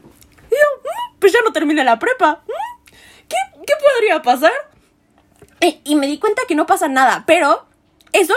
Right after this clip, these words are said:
lo pensé en un momento donde emocionalmente me siento bien, donde, o sea, donde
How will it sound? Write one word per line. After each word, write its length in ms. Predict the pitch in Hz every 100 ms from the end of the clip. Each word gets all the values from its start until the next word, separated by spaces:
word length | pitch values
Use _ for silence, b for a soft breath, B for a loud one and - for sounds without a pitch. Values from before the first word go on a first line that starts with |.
| 480
lo 80 | -
pensé 380 | 226 247 254 -
en 160 | 240
un 80 | 254
momento 440 | 339 311 240 240 269
donde 400 | 214 240 214 - B B B _ _ -
emocionalmente 840 | 277 240 240 240 254 302 294 359
me 80 | 339
siento 280 | 233 233 202
bien, 280 | 220 208 214 b
donde, 300 | 240 247 214
o 60 | 233
sea, 200 | 247 208 B B
donde 400 | 247 262 247 -